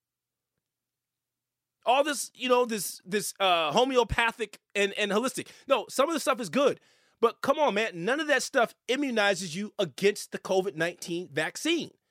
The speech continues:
And then he, he went on to quote Martin Luther King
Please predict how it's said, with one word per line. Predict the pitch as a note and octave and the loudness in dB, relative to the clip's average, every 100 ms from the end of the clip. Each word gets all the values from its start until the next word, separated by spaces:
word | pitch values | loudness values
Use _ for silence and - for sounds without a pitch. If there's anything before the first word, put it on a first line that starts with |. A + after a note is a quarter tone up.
| _ _ _ _ _ _ _ _ _ _ _ _ _ _ _ _ _ _ _ _ _ - | _ _ _ _ _ _ _ _ _ _ _ _ _ _ _ _ _ _ _ _ _ 0
And | C4 F3+ | 0 4
then | F#3+ D#4+ | 2 2
he, | B3+ A#3+ - | 2 0 0
he | G3+ | -2
went | G#3 C4 | 0 0
on | A#3+ | -2
to | |
quote | - - B3 G3 | -6 0 0 2
Martin | E3+ G#3+ A3 | -2 -2 -4
Luther | G#3+ | -8
King | D3 F3 A#3 C4 | -6 -2 -2 -4